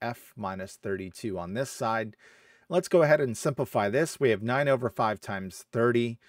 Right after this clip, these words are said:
I could write thirty as a fraction by placing it over one. In doing so, this enables me to cross reduce.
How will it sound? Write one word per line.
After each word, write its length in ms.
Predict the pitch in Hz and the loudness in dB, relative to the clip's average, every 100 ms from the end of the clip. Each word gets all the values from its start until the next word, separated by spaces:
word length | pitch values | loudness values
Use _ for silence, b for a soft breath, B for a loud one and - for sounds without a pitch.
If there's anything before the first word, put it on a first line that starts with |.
| b b b | b b b
I 160 | - 196 | 2 2
could 140 | 202 | 4
write 240 | 165 156 - | 4 2 4
thirty 280 | 131 127 120 | 6 6 4
as 140 | 101 | 0
a 80 | 95 | -6
fraction 400 | 120 110 - 107 | -2 -2 -4 -4
by 140 | 92 | -4
placing 480 | - 104 95 - 92 | -4 -4 -4 -4 -8
it 100 | 92 101 | -8 -6
over 260 | 95 95 | -6 -6
one. 460 | 90 110 131 131 131 b b b | -4 -2 -2 -4 -8 b b b
In 240 | 160 170 151 | -4 -2 0
doing 380 | 131 139 131 131 | 2 2 0 -2
so, 240 | 147 127 | 2 2
this 380 | 98 123 131 131 | 4 2 2 2
enables 440 | 113 117 113 - | 0 0 -2 -4
me 120 | 107 | -8
to 100 | 98 | -6
cross 400 | - - 104 104 | -4 -2 -2 -2
reduce. 540 | 107 87 - - - | -6 0 2 0 -4